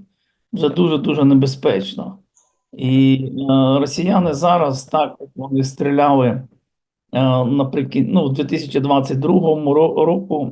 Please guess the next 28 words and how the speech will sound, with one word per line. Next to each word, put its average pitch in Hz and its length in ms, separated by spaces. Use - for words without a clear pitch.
е, 127 180
при-, 135 220
особливо 143 600
наприкінці 135 800
цього 170 340
року, 143 340
вони 139 220
так 135 280
вже 151 180
не 139 160
роблять, 214 440
коли 156 260
у 151 80
нас 143 200
кожен 139 420
тиждень 139 360
починався 135 640
оцього, 127 560
з 135 140
такого 139 440
зіркового 147 720
нападу 131 520
із 127 140
ста 143 280
ракет. 120 460
А, 131 360
от, 131 320
вони 180 480